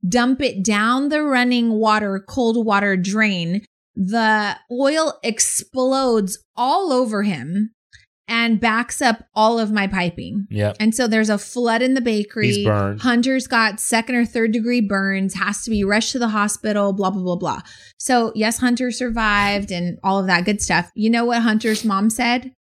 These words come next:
Speaker 1: "Oh my God, I never taught him about oil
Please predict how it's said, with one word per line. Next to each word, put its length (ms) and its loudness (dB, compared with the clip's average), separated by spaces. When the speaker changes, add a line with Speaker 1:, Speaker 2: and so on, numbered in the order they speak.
Speaker 1:
"Oh 140 0
my 180 2
God, 240 0
I 120 2
never 280 0
taught 300 0
him 160 0
about 400 -2
oil 400 0